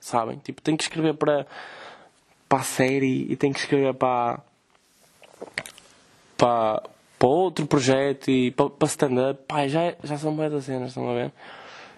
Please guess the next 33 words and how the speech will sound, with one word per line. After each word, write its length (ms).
E 200
isso 160
está-me 180
a 40
cansar 340
um 80
bocado. 320
Mas 140
eu 60
espero, 280
eu 60
espero 240
que 60
vocês 220
não 80
me 60
abandonem 400
nesta 240
fase, 360
malta, 260
tipo, 340
porque 200
eu 40
acho 160
que 40
continua 340
a 40
ser 240
melhor 260
que 100
os 100
outros 300
podcasts, 640